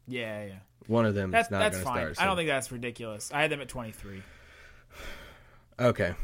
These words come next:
Speaker 2: Another, they're another Orlando example to where if their second unit, they scrimmage each other,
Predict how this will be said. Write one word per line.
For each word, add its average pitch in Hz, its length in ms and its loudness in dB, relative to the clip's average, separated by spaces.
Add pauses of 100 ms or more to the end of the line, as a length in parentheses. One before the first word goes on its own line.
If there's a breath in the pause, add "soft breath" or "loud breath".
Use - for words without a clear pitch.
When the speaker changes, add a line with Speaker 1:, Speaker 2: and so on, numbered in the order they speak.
(380 soft breath)
Speaker 2:
Another, 185 340 12
they're 160 200 10
another 170 340 10
Orlando 139 440 10
example 117 420 6
to 120 100 0
where 113 80 8
if 104 60 2
their 104 100 4
second 110 340 2
unit, 104 340 2
they 101 120 2
scrimmage 98 440 0
each - 160 -4
other, 85 260 2